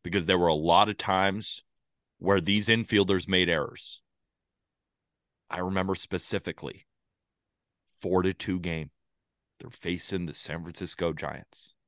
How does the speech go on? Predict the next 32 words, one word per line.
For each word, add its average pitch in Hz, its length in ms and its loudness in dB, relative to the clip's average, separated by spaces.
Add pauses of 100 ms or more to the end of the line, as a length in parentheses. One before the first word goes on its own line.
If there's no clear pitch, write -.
(340)
I 73 80 -8
have 67 220 -10
Cardinals 90 520 -4
money 76 240 -4
line. - 240 -12 (920)
And 73 160 -10
what 76 160 -2
does 90 180 -4
Mike 87 200 -2
Yastrzemski 92 600 -4
do? 95 240 2 (640)
Bottom 92 260 4
of 90 80 0
the 92 60 0
ninth, 92 360 0
two 98 200 2
outs, 95 340 4
two 101 160 -4
strikes, - 680 0 (1200)
home 85 300 -4
run 78 200 -2
to 85 100 -10
right 78 260 -4
field. 69 400 -8 (920)
And 82 180 -4
the 85 40 -2
Giants 80 400 0
ended 78 180 -4
up 73 120 -6
winning 78 260 -6
that - 180 -10
game. - 140 -14